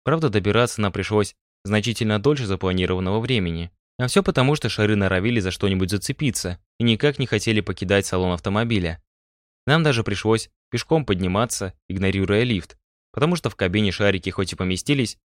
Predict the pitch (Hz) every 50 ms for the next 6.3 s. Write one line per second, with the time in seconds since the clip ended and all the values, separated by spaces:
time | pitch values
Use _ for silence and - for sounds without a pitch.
0 | _ _ - 139 160 156 147 156 151 143 135 123 104 107 110 110 - - 104 98
1 | 90 98 95 95 98 95 92 87 92 95 87 - - 95 101 113 120 135 131 117
2 | 92 80 85 85 82 82 - _ _ _ _ _ _ _ - 107 104 139 170 214
3 | 202 - - 123 - - 156 151 151 120 110 104 - 117 113 113 113 104 113 131
4 | 147 151 135 135 107 92 82 - _ _ _ - 104 95 - 95 - 127 165 165
5 | 123 - 101 92 87 - - 90 92 92 90 87 107 104 95 107 113 110 95 85
6 | 90 87 85 - -